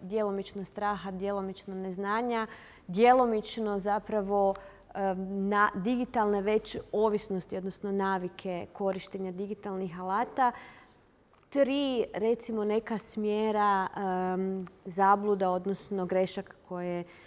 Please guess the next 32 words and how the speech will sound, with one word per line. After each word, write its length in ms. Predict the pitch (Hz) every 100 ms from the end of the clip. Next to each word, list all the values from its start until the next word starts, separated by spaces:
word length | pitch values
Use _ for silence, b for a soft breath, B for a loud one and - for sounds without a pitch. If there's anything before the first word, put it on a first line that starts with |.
| B -
e, 420 | 185 175 175 175 175
korisnici 640 | 202 202 185 185 - -
čine. 420 | - 220 262 277 269 B B -
E, 200 | 202 202 208
prvo 180 | 240 233
bi 120 | 214
se 140 | - 208
zapravo 360 | 208 226 214
osvrnula 640 | 214 - 214 214 214 208 202
na, 400 | 202 196 196 202 B B B -
e, 540 | 202 202 196 196 196 196 -
činjenicu 680 | 233 226 220 214 214 220
da 180 | 202 202
danas 580 | 196 202 214 214 208 -
u 200 | 208 202
današnje 460 | 196 202 208 - 190
doba 320 | 202 196 202
ljudi 280 | 202 196 202
koji 240 | - 196
su 240 | - 208
navikli 560 | 196 196 196 190 - 190
već 200 | 185 -
koristiti 560 | - 185 180 - - 180
digitalne 560 | 185 185 - 180 180
alate 480 | 175 180 196 - 190
i 20 |
svakodnevno 680 | 185 190 190 190 185 180 180
upravljaju 420 | - 190 190 185
svojim 280 | - 196 185
financijama 680 | 185 185 196 196 202 190 190
i 60 |
ko-, 300 | 185 - 214